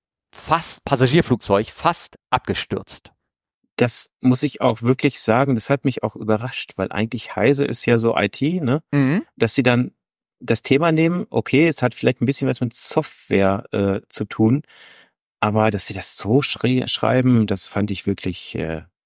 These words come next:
Speaker 2: das fand ich wirklich sehr
Speaker 1: Äh,
Speaker 2: komisch.
Speaker 1: der, der, wenn man den, die, die nehmen alle Aspekte des, äh, des Berichts mit auf, sozusagen, ähm, und setzen den, ich sag mal so, kommentarlos als Geschichte, äh, als Artikel um. Also so,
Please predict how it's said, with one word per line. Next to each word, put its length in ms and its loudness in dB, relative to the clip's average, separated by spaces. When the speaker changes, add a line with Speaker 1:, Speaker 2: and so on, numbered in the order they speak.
Speaker 2:
das 120 -18
fand 120 -14
ich 160 -14
wirklich 240 -14
sehr 140 -8
Speaker 1:
Äh, 20 -8
Speaker 2:
komisch. 400 -6
Speaker 1:
der, 200 -8
der, 320 -2
wenn 140 6
man 120 0
den, 320 2
die, 220 -10
die 160 -2
nehmen 160 2
alle 260 2
Aspekte 440 -2
des, 280 0
äh, 440 4
des 220 0
Berichts 460 -4
mit 140 0
auf, 500 2
sozusagen, 680 0
ähm, 480 2
und 380 2
setzen 540 0
den, 340 0
ich 160 -8
sag 140 2
mal 140 4
so, 120 4
kommentarlos 1300 2
als 400 -4
Geschichte, 720 2
äh, 120 2
als 200 2
Artikel 440 0
um. 240 4
Also 240 2
so, 180 2